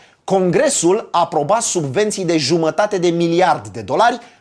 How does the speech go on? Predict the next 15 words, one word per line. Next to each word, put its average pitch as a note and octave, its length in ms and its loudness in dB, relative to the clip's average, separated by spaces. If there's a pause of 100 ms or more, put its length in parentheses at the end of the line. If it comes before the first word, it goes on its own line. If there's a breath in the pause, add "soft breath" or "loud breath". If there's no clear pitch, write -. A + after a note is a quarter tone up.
(100)
pentru A#3 300 2
industria F3 580 0
domestică D3+ 560 -2
de D3+ 100 0
semiconductori, E3+ 840 0 (360 soft breath)
cam G#3+ 180 2
echivalentul G#3+ 840 0
unui G#3 260 2
miliard F#3+ 500 2
și - 140 -6
jumătate D3 500 -2
în D#3 120 -2
banii D#3+ 280 0
de D#3 100 0
azi. B2+ 360 -2